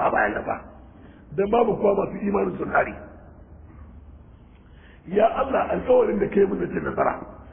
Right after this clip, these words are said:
Allah kawo shi. Ya Allah kawo shi. Yana addu'a ido ya yi ja.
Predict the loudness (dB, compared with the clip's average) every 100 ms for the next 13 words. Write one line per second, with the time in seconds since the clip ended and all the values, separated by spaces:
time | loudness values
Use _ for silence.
0 | -8 -2 -2 0 2 2 2 -4 -14 -18
1 | -20 -20 -20 -20 -20 -20 -20 -20 -20 -10
2 | 0 0 0 0 0 2 2 4 4 2
3 | -6 -12 -16 -18 -20 -14 -6 0 2 2
4 | -2 0 -2 0 0 4 4 2 2 2